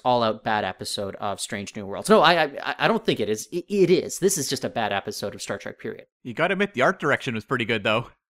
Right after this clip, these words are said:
Speaker 1: Yeah, props to them. Props to
Speaker 2: Yeah,
Speaker 1: them for,
Speaker 2: yeah.
Speaker 1: uh, some nice costuming. And yeah, it really, <laughs> it really emulated one of my other favorite Star Trek episodes, uh, uh, Masks. But instead of Medieval Kingdom, uh, you, you, you know, Masks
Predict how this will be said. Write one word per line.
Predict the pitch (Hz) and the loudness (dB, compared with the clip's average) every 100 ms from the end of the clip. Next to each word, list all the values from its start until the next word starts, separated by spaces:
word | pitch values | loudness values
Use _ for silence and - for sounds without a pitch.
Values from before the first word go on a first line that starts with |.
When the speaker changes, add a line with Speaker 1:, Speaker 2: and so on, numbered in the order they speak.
| _ _ _ _ _ 269 | _ _ _ _ _ 0
Speaker 1:
Yeah, | 339 302 - | 2 0 -2
props | 247 - | -2 0
to | - | 4
them. | 196 202 - _ _ | 6 6 2 _ _
Props | 180 165 | -6 -4
to | 156 | -4
Speaker 2:
Yeah, | |
Speaker 1:
them | 143 | -2
for, | 151 139 | 0 4
Speaker 2:
yeah. | 127 117 | 4 4
Speaker 1:
uh, | 113 | 2
some | - 131 127 | -2 -2 2
nice | 175 - | 2 2
costuming. | - 151 - - 107 120 170 170 | 0 0 0 -2 -6 -6 -6 -2
And | 131 131 | 0 2
yeah, | 208 151 | 4 4
it | |
really, | 143 214 226 135 | 4 4 4 2
<laughs> | - | -2
it | 190 226 220 | 4 6 8
really | 220 247 220 | 6 4 2
emulated | 185 185 180 170 160 | 2 4 2 2 2
one | 160 | 2
of | |
my | 147 | 4
other | 151 156 | 4 2
favorite | 151 127 123 120 | 2 2 2 0
Star | - 113 | -2 0
Trek | 123 - | 0 -2
episodes, | 107 110 - 110 107 | -4 -4 -2 -2 0
uh, | 117 110 107 - - - | 2 2 2 -4 -20 -4
uh, | 110 120 | 0 2
Masks. | 135 214 143 - - - - - | 6 6 6 2 -4 -6 -4 -2
But | 131 | 0
instead | 131 - 185 185 | 0 2 4 4
of | 180 160 135 | 4 4 2
Medieval | 143 196 202 170 | 4 4 4 2
Kingdom, | - 160 147 143 143 139 | 0 -4 0 2 2 0
uh, | 135 123 120 120 123 | 4 6 6 4 2
you, | 139 117 | -2 -6
you, | 101 113 120 | -6 -6 -4
you | 127 123 | -2 -2
know, | 117 | 2
Masks | 131 139 - - | 4 4 0 -10